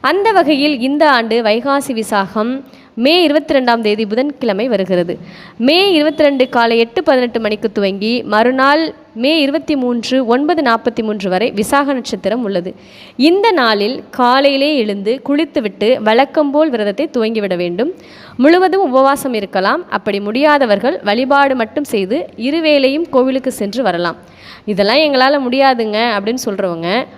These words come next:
மாலையில் மட்டுமாவது கோவிலுக்கு சென்று வழிபட்டு வரலாம். வீட்டில் முருகன் விக்கிரகம் வைத்திருப்பவர்கள், வேல் வைத்திருப்பவர்கள் சிறிது பால் ஊற்றி பால் அபிஷேகம் செய்து வழிபடலாம். படம் மட்டும் வைத்திருப்பவர்கள் பாலை நைவேத்தியமாக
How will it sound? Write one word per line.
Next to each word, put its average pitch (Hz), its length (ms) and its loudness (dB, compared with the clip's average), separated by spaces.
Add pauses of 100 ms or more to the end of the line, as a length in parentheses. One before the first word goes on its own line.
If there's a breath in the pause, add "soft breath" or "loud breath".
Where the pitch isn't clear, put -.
மாலையில் 320 640 2
மட்டுமாவது 240 640 -2
கோவிலுக்கு 240 420 -2
சென்று 220 360 -6
வழிபட்டு 208 440 -2
வரலாம். 175 320 0 (520 loud breath)
வீட்டில் 370 500 2
முருகன் 294 400 2
விக்கிரகம் 233 440 -2
வைத்திருப்பவர்கள், 208 920 0 (340 loud breath)
வேல் 311 320 2
வைத்திருப்பவர்கள் 208 720 0
சிறிது 254 360 -2
பால் 294 440 2
ஊற்றி 247 600 -6
பால் 269 320 4
அபிஷேகம் 240 540 -4
செய்து 208 320 -4
வழிபடலாம். 185 580 -2 (440 loud breath)
படம் 311 360 2
மட்டும் 311 280 -2
வைத்திருப்பவர்கள் 226 840 -2
பாலை 302 420 2
நைவேத்தியமாக 233 680 -4